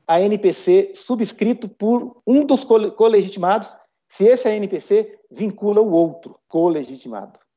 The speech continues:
Eu não vou dar a resposta agora, vou tentar suscitar dúvida aí. Outra questão: caso se entenda que o, a procuradoria do órgão pode su-, subscrever a N P C com agente público que exerce função de direção ou de chefia do órgão,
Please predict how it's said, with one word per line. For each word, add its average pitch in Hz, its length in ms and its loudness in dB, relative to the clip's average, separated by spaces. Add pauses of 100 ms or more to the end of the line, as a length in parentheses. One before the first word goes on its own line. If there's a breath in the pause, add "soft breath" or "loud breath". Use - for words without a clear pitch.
(220)
Eu 135 80 -2
não 160 80 0
vou 151 220 0
dar 131 140 2
a - 20 2
resposta 131 400 -2
agora, 156 400 2
vou 135 380 -6 (360)
tentar 135 300 -4 (220)
suscitar - 360 -2
dúvida 135 360 -6
aí. 170 340 -4 (220)
Outra 233 220 2
questão: 196 420 -2
caso 269 340 0
se 277 80 -10
entenda 190 340 -6
que 165 120 -10
o, 139 200 -10 (120)
a - 100 -4
procuradoria 220 500 2
do 185 140 0
órgão 135 460 0 (340)
pode 180 220 0
su-, 143 200 -16
subscrever 143 560 -6
a 143 100 -8
N 147 140 -6
P 139 80 -10
C 143 160 -6
com 151 100 -4
agente 139 240 -4
público 147 280 -12
que 147 60 2
exerce 139 280 0
função 143 220 -6
de 131 60 -8
direção 135 500 -2 (260)
ou 143 100 0
de 143 60 -4
chefia 139 320 -2
do 117 120 -2
órgão, 156 360 2